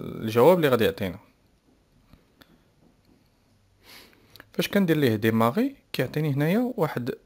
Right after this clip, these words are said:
يعني، واحد الكاز خصني نجاوب عليها، وهذه مهمه جدا. كيقول لي: "واش عندك ديجا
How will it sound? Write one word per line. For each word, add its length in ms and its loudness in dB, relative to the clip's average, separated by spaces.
يعني، 480 -2
واحد 300 -6
الكاز 460 -2
خصني 480 -6
نجاوب 320 0
عليها، 280 -6
وهذه 260 -2
مهمه 600 0
جدا. 400 -6
كيقول 280 -2
لي: 160 0
"واش 360 0
عندك 300 -2
ديجا 320 0